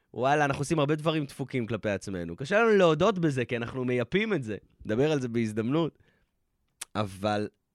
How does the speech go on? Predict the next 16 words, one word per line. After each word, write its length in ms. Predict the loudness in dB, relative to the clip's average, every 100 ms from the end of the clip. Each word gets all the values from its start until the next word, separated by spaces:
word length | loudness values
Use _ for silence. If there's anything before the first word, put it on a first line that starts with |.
| _ _ _ _ _ _ _ _ -14
גם 160 | -12
כלפי 240 | -8 -8 -8
עצמנו, 440 | -8 -10 -12 -14 -18 _ -10
וואלה, 260 | -8 -8 -12 -10
להמשיך 560 | -8 -6 -6 -6 -4
לאהוב. 420 | -4 -4 -4 -8 -14 _ _ _ _ _ _ _ _
כי 180 | -10
אני 180 | -6 -4
בבסיס 400 | -2 -4 -6 -8
שלי 300 | -6 -4 -4 -8 _ _ _ _
טוב, 400 | 2 4 4 2 _ _ -14
אני 160 | -8 -6
בבסיס 380 | -6 -6 -8
שלי 280 | -8 -6 -8 -10 _ -12
לא 340 | -6 -2 -2 -6 _ -16
רע. 260 | -10 -8